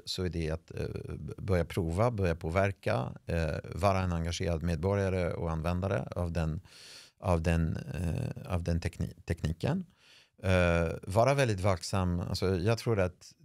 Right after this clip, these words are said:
jag är inte rädd för teknologi, jag är rädd för användning och kontroll av teknologi.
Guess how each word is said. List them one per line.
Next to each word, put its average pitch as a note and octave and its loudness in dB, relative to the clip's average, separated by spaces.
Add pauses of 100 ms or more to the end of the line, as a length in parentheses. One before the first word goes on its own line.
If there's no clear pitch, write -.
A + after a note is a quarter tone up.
(640)
jag A#2 4
är C3+ 4
inte B2+ 2
rädd G#2+ 4
för - -8
teknologi, G2 -2
jag G2 2
är F#2 4
rädd F2+ 2
för D#2+ 0 (520)
användning G2 4
och - -6
kontroll - -4 (100)
av E2 -2
teknologi. - -6